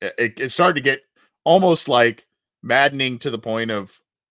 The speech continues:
"Man, I feel like I'm watching Burrow and company. Why are they not seizing more of the opportunities?" And you go, "Man, this isn't even the same, <laughs> this isn't even the same team. We gotta,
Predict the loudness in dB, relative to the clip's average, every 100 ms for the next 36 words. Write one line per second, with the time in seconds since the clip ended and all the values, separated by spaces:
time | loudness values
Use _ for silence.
0 | _ _ _ -12 -8 -8 -8 -8 -6 -6
1 | -6 -6 -6 -8 -10 -6 -6 -6 -10 -12
2 | -14 -14 -12 -6 -4 -4 -4 -6 -6 -8
3 | -12 -14 -10 -8 -6 -4 -4 -4 -2 -2
4 | -2 -6 -10 -6 -6 -6 -10 -10 -10 -12
5 | -12 -14 -14 -14 -12 -12 -8 -8 -6 -8
6 | -12 _ _ _ -6 -6 _ _ _ _
7 | -8 -4 -2 -2 -2 -2 -2 -2 -4 -4
8 | -6 -8 -4 -2 -2 -4